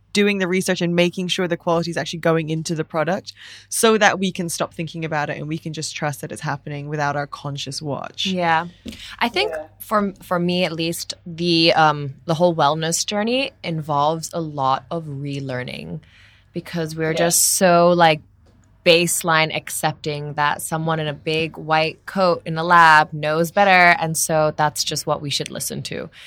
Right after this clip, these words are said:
Speaker 1: Yeah.
Speaker 2: And now through trial and error of our own personal experiences,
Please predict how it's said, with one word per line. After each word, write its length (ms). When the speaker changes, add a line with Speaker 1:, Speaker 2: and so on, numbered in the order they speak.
Speaker 1:
Yeah. 240
Speaker 2:
And 160
now 520
through 480
trial 300
and 120
error 220
of 140
our 160
own 200
personal 400
experiences, 920